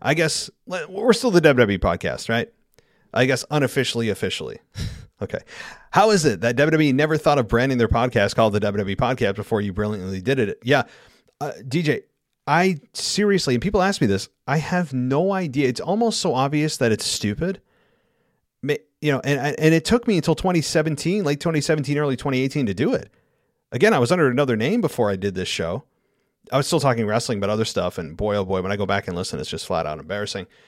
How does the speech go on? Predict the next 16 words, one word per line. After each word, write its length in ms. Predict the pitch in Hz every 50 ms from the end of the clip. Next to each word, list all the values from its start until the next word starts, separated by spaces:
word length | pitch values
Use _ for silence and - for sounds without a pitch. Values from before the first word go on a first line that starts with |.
| _ _ _ _ _ -
Um, 380 | - 98 90 87 85 85 85 _ _ _ _ _ _
but 320 | - 160 151 120 98 - _ _ _ _ _ _ _ _ _ _ _ _ _ _ _ _ _ _ _ _ _ _ _ _ _ _ _ _ -
I, 100 | 143 - -
I 80 | 131 135
don't 200 | 165 190 156 120
know. 280 | 139 175 202 127 85
I 120 | 87 98 110
really 440 | 95 101 104 139 196 226 208 139
don't 240 | - 123 143 147 117
know 220 | 110 123 135 120 95
how 580 | 90 - 123 131 123 95 78 73 78 - - _ _ _ _ _ _ _ _ _
nobody 600 | - 104 107 131 156 165 135 127 110 98 92 90
came 280 | - - - 127 123 123
up 120 | - -
with 140 | - 113 -
the, 180 | - 92 90